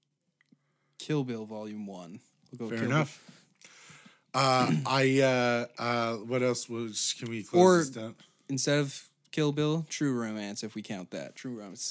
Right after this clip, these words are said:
Speaker 1: sick. So
Speaker 2: That is, it is a sick
Speaker 1: Yeah.
Speaker 2: movie. Um, the, uh, I haven't seen it in a long time. I need to watch it
Speaker 1: Yeah,
Speaker 2: again.
Speaker 1: it's been a
Speaker 2: Also, since
Speaker 1: minute.
Speaker 2: I heard him talking about Unstoppable and talking about Tony
Speaker 1: Yeah.
Speaker 2: Scott, I think it would be cool to go back
Speaker 1: Also,
Speaker 2: and
Speaker 1: Val Kilmer as Elvis Presley.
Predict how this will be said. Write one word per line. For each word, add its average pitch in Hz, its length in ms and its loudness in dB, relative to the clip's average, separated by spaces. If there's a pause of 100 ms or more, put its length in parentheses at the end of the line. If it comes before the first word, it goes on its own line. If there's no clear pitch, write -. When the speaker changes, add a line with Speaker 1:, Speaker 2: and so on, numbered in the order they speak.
(100)
Speaker 1:
sick. - 140 -20 (440)
So - 160 -12
Speaker 2:
That 107 120 -4
is, 110 200 -4
it 107 140 -6
is 110 180 -2
a 101 40 -2
sick 101 280 -2
Speaker 1:
Yeah. 101 60 -8
Speaker 2:
movie. 101 320 -6 (680)
Um, 147 600 6
the, 139 720 4
uh, 120 420 -2
I - 60 -4
haven't 151 220 -2
seen 117 240 -2
it 104 100 -8
in 90 60 -16
a - 20 -16
long 101 180 -14
time. 98 180 -10
I 107 40 -8
need 113 180 -10
to 117 80 -8
watch 98 260 -6
it 95 60 -10
Speaker 1:
Yeah, 120 60 -6
Speaker 2:
again. 113 120 -2
Speaker 1:
it's 98 80 -6
been - 40 2
a 143 40 6
Speaker 2:
Also, 170 200 8
since 180 240 6
Speaker 1:
minute. 165 140 6
Speaker 2:
I 131 40 2
heard 147 160 4
him 143 160 0
talking 131 460 0
about 127 300 2 (400)
Unstoppable 120 580 2
and 110 80 -6
talking 113 260 -2
about 117 160 -4
Tony 117 240 -6
Speaker 1:
Yeah. 110 60 -6
Speaker 2:
Scott, 117 440 -2
I 117 60 -6
think 113 160 -10
it 113 40 0
would 113 80 0
be 104 100 -6
cool 110 280 -6
to 107 100 -12
go 104 160 -6
back 104 240 -6
Speaker 1:
Also, 151 260 4
Speaker 2:
and 139 80 4
Speaker 1:
Val 127 380 2
Kilmer 139 420 0
as 104 160 -4
Elvis 113 400 -8
Presley. 101 480 -6